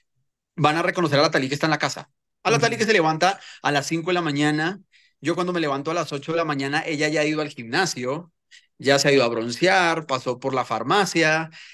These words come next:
Speaker 1: eh, está preparando el desayuno y ella ha hecho cinco cosas cuando uno se levanta. Entonces, eh, e-, eso que vemos ahí es, es Talí, entonces no es como que se viva en una confrontación a toda hora.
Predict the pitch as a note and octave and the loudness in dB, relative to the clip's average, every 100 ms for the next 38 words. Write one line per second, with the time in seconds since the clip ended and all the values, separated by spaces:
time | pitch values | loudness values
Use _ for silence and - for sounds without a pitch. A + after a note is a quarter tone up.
0 | - A#2+ B2 B2 B2 A#2+ A2 A#2 A#2 C3+ | -8 -2 0 2 2 0 0 0 0 0
1 | C#3+ C#3 C3+ D#3 D3+ C3+ E3 F#3+ G#3 C#3+ | 2 0 2 0 0 0 0 0 -4 -4
2 | C#3 D3+ E3 E3+ D#3 G3 F#3 E3+ G#3+ B3+ | 0 0 -2 -6 -10 -10 -6 -2 0 -2
3 | D4 F3 C#3+ B2+ C3 C3+ A#2+ G2+ F2 - | -2 0 0 0 -2 -2 -2 -4 -6 -10
4 | - _ - - - - - C3 C3 C#3 | -14 _ -20 -18 -20 -10 -2 0 4 6
5 | C3+ C#3 D#3+ D#3 - E3+ C#3+ C3 B2+ B2 | 6 6 4 2 2 4 6 6 4 0
6 | A#2 G2+ - _ _ _ _ _ _ _ | -2 -10 -14 _ _ _ _ _ _ _
7 | - D#3+ F3 F3 F3+ G3+ G3 D3 D#3 E3+ | 0 2 4 2 2 2 4 6 4 2
8 | E3+ C#3+ D#3 D#3 D#3+ E3 D#3 G3+ D3+ C3 | 4 4 2 0 -2 0 0 0 -2 -4
9 | C#3+ D#3+ D#3+ D#3+ F3 - D#3+ B2+ B2 D3 | -2 0 0 0 -2 -2 -4 -4 -2 -2
10 | D#3+ E3 D#3+ E3 C#3+ D3 C3 C#3 B2 B2+ | -2 -4 -2 -2 -2 -4 -4 -6 -6 -4
11 | B2+ C#3+ C#3+ D#3 A#2 B2+ E3+ G#2 | -2 -2 0 0 2 4 4 2